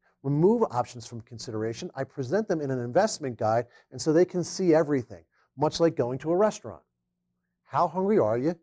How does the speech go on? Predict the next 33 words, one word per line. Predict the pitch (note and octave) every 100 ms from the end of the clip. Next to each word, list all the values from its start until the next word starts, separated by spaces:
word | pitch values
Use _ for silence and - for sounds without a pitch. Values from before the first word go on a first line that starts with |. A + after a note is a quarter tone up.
| _ _
and | C#3+
what | C3
do | D3+
you | D#3
feel | D3 B2
like | C3+
eating? | A3+ G#3+ - _ _ _ _ _ _ _ _ -
I, | E3+ F3 D3
as | C#3+
the | B2
wait | D3 A#3 -
person, | C#3 C3+ C#3+ C3
don't | C3 -
determine | - B2+ A2+
your | A2+
check. | G2 B2 F#3 _ _ _ -
You | C#4
do. | E3+ A2+ - _ _ _ _ _ _ _ _ _ _ _ _ _ _ _ _
I | C#3+ E3
just | E3 -
shared | E3
with | C#3 -
you | C#3
a |
menu | C3+ D3+ C3+ A#2+
of | -
choices, | G3+ G3+ - A#2+ A2+ - _ _ _
much | B2+ -
like | B2 A2
going | A#2 A2+
to | A2+
a |
restaurant. | G#2+ G#2+ - F2+